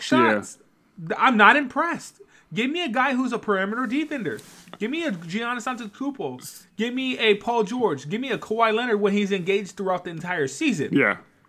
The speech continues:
Speaker 2: You know, those guys are defenders.
Speaker 1: Yeah.
Speaker 2: Give me Jrue Holiday. The only reason I won't choose, choose Jrue Holiday is because he didn't play a lot of games.
Speaker 1: So,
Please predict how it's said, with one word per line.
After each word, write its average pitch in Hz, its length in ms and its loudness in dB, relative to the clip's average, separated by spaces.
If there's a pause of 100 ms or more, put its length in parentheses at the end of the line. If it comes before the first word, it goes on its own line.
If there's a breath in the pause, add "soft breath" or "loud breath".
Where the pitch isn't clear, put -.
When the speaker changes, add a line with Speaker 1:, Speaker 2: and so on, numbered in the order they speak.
(260)
Speaker 2:
You 165 80 -6
know, 170 100 -4
those 247 300 4
guys 226 260 4
are 185 100 2
defenders. 151 580 4
Speaker 1:
Yeah. 160 40 -12
Speaker 2:
Give 302 120 0
me 359 120 0
Jrue 262 240 4
Holiday. 226 600 0
The 180 80 0
only 277 120 2
reason 277 220 4
I - 20 0
won't 254 180 -4
choose, 233 240 -2 (100)
choose 233 300 -2
Jrue 208 300 -2
Holiday 226 360 2
is 180 80 -2
because 180 200 -6
he 196 80 -2
didn't 196 200 0
play 233 140 -6
a 214 60 -2
lot 156 140 2
of 135 60 -4
games. 107 280 -10
Speaker 1:
So, 156 540 6